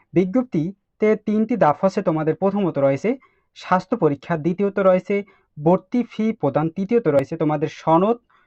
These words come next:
মূল সনদ, স্বাস্থ্য পরীক্ষার রিপোর্ট ও ভর্তি ফির রসিদ জমা প্রদানের সাপেক্ষে ভর্তি নিশ্চয়তাকরণ। প্রথমত রয়েছে তোমাদের স্বাস্থ্য পরীক্ষা।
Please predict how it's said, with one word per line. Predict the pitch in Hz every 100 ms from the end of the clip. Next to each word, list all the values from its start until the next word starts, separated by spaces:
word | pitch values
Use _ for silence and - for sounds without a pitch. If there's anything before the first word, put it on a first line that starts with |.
| _ _ _ _ -
মূল | 175 175
সনদ, | 165 170 196 220
স্বাস্থ্য | - 175 - 214
পরীক্ষার | 170 147 156 139 151
রিপোর্ট | 160 208 220 -
ও | 156
ভর্তি | 131 156 156 -
ফির | - 156 143
রসিদ | 139 156 156 226 - _ _ - 151
জমা | 165 190
প্রদানের | 185 151 151 160
সাপেক্ষে | 156 151 - 202 - 135 131 _
ভর্তি | 165 160 - 147
নিশ্চয়তাকরণ। | 151 - 143 135 135 139 120 131 _ _ _ _ _ _ _ _
প্রথমত | 202 202 262 254
রয়েছে | 247 240 262
তোমাদের | 220 202 208
স্বাস্থ্য | - 151 - 147
পরীক্ষা। | 135 127 -